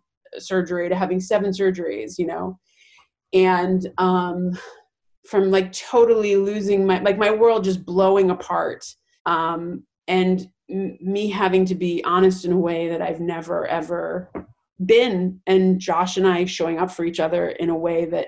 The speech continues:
neither of us had ever done. We're both nice people, but, like, <laughs> that was never, you know, to truly walk through something like that with,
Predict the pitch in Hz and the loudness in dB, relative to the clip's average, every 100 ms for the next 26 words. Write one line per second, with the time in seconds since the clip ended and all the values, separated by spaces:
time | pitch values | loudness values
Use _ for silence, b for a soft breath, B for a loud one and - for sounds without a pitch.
0 | - 180 185 185 180 165 180 - 170 170 | -4 2 4 4 2 0 -6 -6 -6 -6
1 | 165 160 175 _ _ - 214 226 190 202 | -6 -6 -8 _ _ -4 2 4 4 2
2 | 214 220 240 240 226 214 - 269 269 185 | -2 2 4 4 4 2 2 2 4 2
3 | 196 190 180 214 269 185 - 269 240 - | 2 2 2 2 0 -4 0 2 4 4
4 | 233 220 208 214 214 190 233 B B B | 2 4 0 2 4 4 4 B B B
5 | B B _ _ - 202 180 165 190 190 | B B _ _ -2 2 4 4 2 0
6 | - 202 185 - 233 214 214 202 196 196 | 0 0 0 -6 -4 -4 0 0 2 0
7 | 185 _ _ _ _ _ _ 208 190 196 | -4 _ _ _ _ _ _ 2 4 6
8 | 196 - - 190 190 185 185 175 165 160 | 4 -2 0 2 4 2 0 -2 -4 -4
9 | 165 165 175 165 | -4 -2 -4 -6